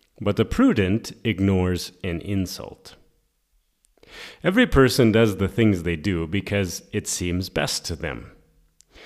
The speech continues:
The reasons the action seems best can vary greatly from person to person, but both foolish and wise people make decisions that seem best to them in the moment.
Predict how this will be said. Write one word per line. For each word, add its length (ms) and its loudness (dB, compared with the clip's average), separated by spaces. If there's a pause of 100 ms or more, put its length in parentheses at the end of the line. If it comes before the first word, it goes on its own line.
(240)
The 160 4
reasons 600 4
the 120 -4
action 540 -4
seems 360 -4
best 440 -8
can 200 4
vary 380 4
greatly 580 -2
from 280 -2
person 400 -4
to 120 -12
person, 580 -2 (540)
but 240 4
both 280 6
foolish 520 2
and 280 2
wise 400 2
people 340 -2
make 400 4
decisions 720 2
that 260 0
seem 440 -2
best 320 0
to 100 -2
them 320 -4
in 240 -4
the 80 -2
moment. 600 -2